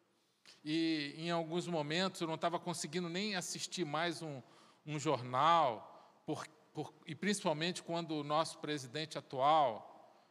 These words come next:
é, aparecia, e isso não tava me fazendo bem, e eu comecei a orar a Deus, falei, de-, e falar com Deus, e percebendo alguns irmãos nossos, assim também, indignados, tristes, "Deus, como é que a gente vai resolver isso?"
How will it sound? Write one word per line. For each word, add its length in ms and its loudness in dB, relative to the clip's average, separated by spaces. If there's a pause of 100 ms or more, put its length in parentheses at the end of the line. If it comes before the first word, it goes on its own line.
é, 280 2
aparecia, 1000 0 (560)
e 360 0
isso 180 2
não 140 4
tava 260 6
me 120 -4
fazendo 480 -2
bem, 360 0
e 40 2
eu 100 2
comecei 480 0
a 60 4
orar 360 8
a 40 6
Deus, 640 -2 (380)
falei, 240 -2
de-, 480 0
e 40 -2
falar 320 6
com 220 -4
Deus, 320 4
e 40 0
percebendo 680 2
alguns 480 0
irmãos 460 -2
nossos, 500 4 (360)
assim 420 0
também, 600 0 (340)
indignados, 1040 2
tristes, 440 0
"Deus, 380 -2
como 220 -6
é 80 0
que 100 -4
a 20 0
gente 200 -4
vai 120 0
resolver 500 -2
isso?" 520 -4